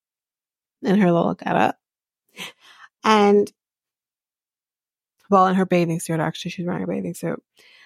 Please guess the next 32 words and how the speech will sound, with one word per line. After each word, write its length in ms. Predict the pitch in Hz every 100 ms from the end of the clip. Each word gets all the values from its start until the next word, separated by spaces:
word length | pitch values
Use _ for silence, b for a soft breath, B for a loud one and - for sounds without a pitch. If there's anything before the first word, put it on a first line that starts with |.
| b b b _
Um, 160 | - 190
she 140 | 185
kinda, 260 | - 403 262
she 100 | 269
kinda 200 | 302 381
looked 260 | 359 359 349
like 160 | 349
Halle 260 | - 311 330
Berry 380 | 330 359 370 311
in, 280 | 285 277 277
uh, 240 | 294 285
that 200 | 262 247
movie 380 | 254 269 247 220
with 260 | 208 208 -
Pierce 180 | 208
Brosnan, 560 | 208 214 214 185 175 175
the, 260 | 185 180 180
the 60 |
Pierce 220 | 190 208 202
Brosnan 400 | 196 180 170 151
one. 200 | 156 165
And, 240 | 160 160
uh, 220 | 165 180 - b b b b b b
that's 140 | 214 - -
probably 220 | 214 202
why 160 | 185 202
<laughs> 140 | 254
it 40 | 233
reminded 520 | 220 277 254 220 247
me 140 | 254
of 240 | 233 185 196
that. 320 | 214 175